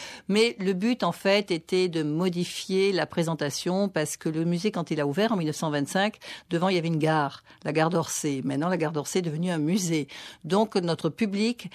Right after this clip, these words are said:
a été modifié, puisque maintenant, sur ces bords de Seine, de la rive gauche, on est un, un carrefour où le grand public et les touristes passent.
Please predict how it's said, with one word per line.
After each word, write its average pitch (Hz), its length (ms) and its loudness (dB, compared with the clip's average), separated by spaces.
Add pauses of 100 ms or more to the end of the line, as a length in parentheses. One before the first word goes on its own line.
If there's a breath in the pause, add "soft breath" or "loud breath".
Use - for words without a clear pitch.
(200 loud breath)
a 165 120 0
été 165 200 0
modifié, 180 720 0
puisque - 240 -8
maintenant, 156 500 2
sur 175 240 -4
ces 143 140 -4
bords 160 180 0
de 151 100 0
Seine, 196 540 2 (800)
de 160 80 -4
la 143 80 0
rive 131 220 -4
gauche, 180 500 2 (440 loud breath)
on 143 180 -2
est 180 240 0
un, 135 480 -2 (340)
un 135 120 -6
carrefour 202 760 0
où 175 160 0
le 190 160 0
grand 180 300 0
public 165 640 -2
et 151 160 0
les 135 560 -2
touristes 175 420 0
passent. - 580 -2